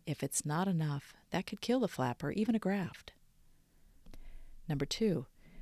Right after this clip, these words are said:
mechanical trauma to the healing area. During the early healing phase, if the newly placed tissue gets twisted or bumped too much,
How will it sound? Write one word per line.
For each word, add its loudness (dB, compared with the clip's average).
mechanical 4
trauma 2
to -4
the 2
healing 4
area. 0
During 6
the 2
early 6
healing 4
phase, 0
if 2
the 0
newly 4
placed 2
tissue 2
gets -2
twisted 2
or 2
bumped 0
too 0
much, 2